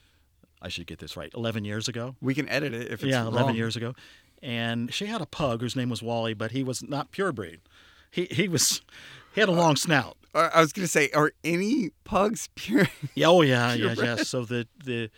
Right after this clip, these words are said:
Speaker 1: the two that we have today are, uh, from a breeder in Tennessee. They're not sheepdogs, let me just say. But they're sweethearts. Uh, they never get nasty, really. You really have to experience them. Now,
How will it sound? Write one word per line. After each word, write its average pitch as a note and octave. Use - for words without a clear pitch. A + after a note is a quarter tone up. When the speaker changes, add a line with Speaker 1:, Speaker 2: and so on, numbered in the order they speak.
Speaker 1:
the A#2
two F3+
that C#3+
we B2+
have A#2+
today A2
are, F#2+
uh, G2
from G#2
a G2
breeder G#2
in G2+
Tennessee. G#2+
They're A2
not C3+
sheepdogs, -
let A2+
me G#2+
just F#2+
say. -
But C#3+
they're C3
sweethearts. E3+
Uh, A2
they A2
never D#3
get D3
nasty, B2
really. B2
You E3
really G#3
have F#3
to -
experience C#3+
them. A#2
Now, C3+